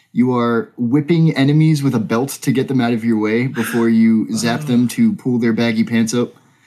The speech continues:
Speaker 1: There is a mysterious contact that you're meeting, according to the trailer, named Deep Coat.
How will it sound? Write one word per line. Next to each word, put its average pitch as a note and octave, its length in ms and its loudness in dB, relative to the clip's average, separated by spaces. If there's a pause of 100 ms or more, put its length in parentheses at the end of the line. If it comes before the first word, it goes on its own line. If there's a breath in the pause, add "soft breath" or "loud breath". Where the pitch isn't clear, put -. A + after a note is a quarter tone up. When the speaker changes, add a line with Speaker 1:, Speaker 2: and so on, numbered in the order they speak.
(640 soft breath)
Speaker 1:
There C3 280 2
is C3+ 420 2
a C3 180 2
mysterious C#3 640 2
contact C3+ 580 -4
that C3 120 -6
you're C3+ 80 0
meeting, C#3+ 480 0
according A#2+ 340 0
to B2 60 0
the A2 100 0
trailer, A#2 360 -2
named G#2 320 0
Deep B2+ 280 0
Coat. G3 320 -2